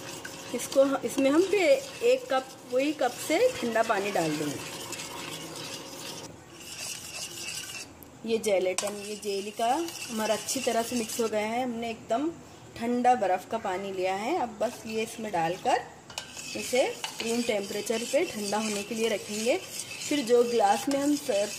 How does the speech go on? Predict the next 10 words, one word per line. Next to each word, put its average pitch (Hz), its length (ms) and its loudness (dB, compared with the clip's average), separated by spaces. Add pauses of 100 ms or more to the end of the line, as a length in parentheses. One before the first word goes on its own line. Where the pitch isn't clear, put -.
करने 220 280 0
वाले 214 260 0
हैं, 277 260 2
उसमें 294 340 2
सेट 226 280 0
करने 247 280 2
के 277 120 -2
लिए 269 260 2 (760)
डालेंगे। 190 500 2 (4000)
हमने 220 260 0